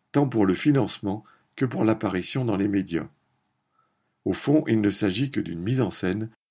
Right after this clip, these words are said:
pour tenter de redonner un peu de lustre à la classe politique, déconsidérée dans l'exercice du pouvoir. Mais de moralisation, point. Le personnel politique est là pour aider la bourgeoisie à perpétuer son système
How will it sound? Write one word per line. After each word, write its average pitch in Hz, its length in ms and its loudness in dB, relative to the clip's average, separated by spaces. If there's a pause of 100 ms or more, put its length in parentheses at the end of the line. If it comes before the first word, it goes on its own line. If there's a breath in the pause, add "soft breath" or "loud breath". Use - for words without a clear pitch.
(100)
pour 110 160 -4
tenter 143 360 4
de 110 80 2
redonner 113 580 4
un 139 140 0
peu 131 180 -2
de 95 80 -2
lustre 98 480 -4
à - 80 -6
la 90 100 -2
classe 87 280 -6
politique, 82 680 -8 (340 soft breath)
déconsidérée 117 840 0
dans 95 100 0
l'exercice 82 560 -4
du 98 100 -10
pouvoir. 92 460 -6 (800)
Mais 127 160 4
de 120 120 2
moralisation, 113 920 0 (100)
point. 87 320 0 (680)
Le 95 80 -4
personnel 98 540 0
politique 113 560 0 (260 loud breath)
est 104 100 4
là 143 140 4
pour 104 240 -2
aider 120 220 4
la 92 100 4
bourgeoisie 85 640 -2
à 90 80 0
perpétuer 110 600 -2
son 90 180 -8
système 95 640 -6